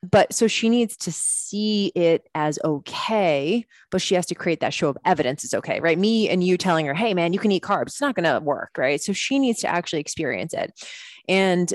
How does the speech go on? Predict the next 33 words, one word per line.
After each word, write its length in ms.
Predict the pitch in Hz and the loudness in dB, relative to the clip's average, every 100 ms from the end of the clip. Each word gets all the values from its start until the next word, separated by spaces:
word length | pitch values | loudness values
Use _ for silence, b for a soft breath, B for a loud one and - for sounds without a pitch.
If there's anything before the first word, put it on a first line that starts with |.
| - | 0
this 260 | 190 202 | 2 2
was, 380 | 220 190 175 165 - | 4 4 4 0 -4
um, 420 | 151 135 139 175 - | -2 -2 -4 -8 -6
so 120 | 202 185 | 2 4
one 160 | 190 | 4
of 60 | 175 | 2
my 320 | 151 151 147 | 2 0 -2
sort 220 | - 151 | -2 -2
of 80 | 147 | -2
control 280 | 165 156 147 | -4 -4 -2
mechanisms 360 | 143 151 151 | -2 -4 -4
was 120 | 143 151 | -4 -4
making 280 | 156 151 | -4 -4
my 120 | 143 123 | -6 -6
food. 360 | - 92 - b b | -4 -6 -8 b b
I 80 | 185 | 0
need 160 | 185 | 2
to 60 | 185 | 0
prep 220 | 185 - | -2 -2
for 80 | 156 | -4
the 100 | 143 | -6
week. 260 | - - b b - | -8 -10 b b 2
We've 100 | 240 | 4
all 140 | 254 | 4
heard 180 | 226 214 | 4 2
that 240 | 214 208 | 4 2
if 100 | 196 | 0
you, 280 | 175 170 165 | -2 2 0
you 140 | - 151 | 0 -4
know, 280 | 139 151 - | -4 -6 -4
fail 280 | 196 202 | 0 2
to 60 | 190 | 0
plan, 480 | - 180 165 170 | -2 -2 0 0